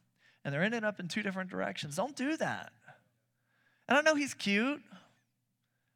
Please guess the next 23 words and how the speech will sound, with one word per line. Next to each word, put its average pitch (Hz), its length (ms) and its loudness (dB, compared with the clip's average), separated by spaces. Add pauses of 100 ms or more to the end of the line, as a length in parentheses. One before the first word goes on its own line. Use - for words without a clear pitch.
I - 80 -2
know 277 140 4
she 311 160 0
got 240 140 4
a 233 40 0
good 226 180 -2
Tinder 214 260 0
profile. 208 680 0 (1900)
But 226 160 2
come 320 140 0
on, 311 60 0
come 330 100 -2
on. - 80 -10 (720)
There's 226 200 2
a 233 60 0
reason 262 440 -4
God 233 220 -2
said 302 340 -2
this. 233 220 -2
It's - 260 -6
for 302 320 -4
your 247 300 -4
benefit. 240 840 -6